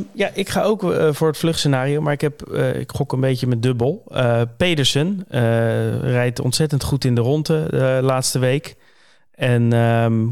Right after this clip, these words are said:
kan dit soort vluchten ook heel prima, eh, volbrengen. Eh, krijgt hem er niet zomaar af op dat, eh, op dat klimmetje. En, eh, ik heb hem op, eh,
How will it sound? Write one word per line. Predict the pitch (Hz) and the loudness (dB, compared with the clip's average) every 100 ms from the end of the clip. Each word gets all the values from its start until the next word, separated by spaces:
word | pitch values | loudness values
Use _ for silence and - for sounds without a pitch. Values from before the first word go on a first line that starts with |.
| - | -2
kan | - 123 | 0 0
dit | 120 117 | 2 0
soort | - 117 | 0 -2
vluchten | - 131 120 123 | 0 -2 0 0
ook | 113 123 | 0 0
heel | 110 110 123 | 0 2 2
prima, | 117 113 113 104 101 - | 2 2 2 2 0 0
eh, | 110 | -2
volbrengen. | - 110 107 104 110 160 - - - _ _ - | 0 0 0 0 0 -2 -6 -20 -20 _ _ -14
Eh, | 139 101 | -4 -4
krijgt | - 120 - | 0 -2 0
hem | 110 | 0
er | 110 107 | 2 2
niet | 110 139 - | 2 2 2
zomaar | 123 107 104 | 2 2 0
af | 110 | -2
op | 107 - | -2 -4
dat, | - - | -6 -2
eh, | 104 104 | 0 0
op | 110 | 0
dat | 107 - | -4 -2
klimmetje. | 143 156 147 156 156 - _ _ _ _ _ _ | 0 2 0 0 -2 -6 _ _ _ _ _ _
En, | - 120 110 | -2 2 2
eh, | 110 104 | 2 2
ik | 123 | 0
heb | 117 113 | -2 0
hem | 117 120 | 2 2
op, | 107 101 - | 2 0 0
eh, | 104 98 | 2 0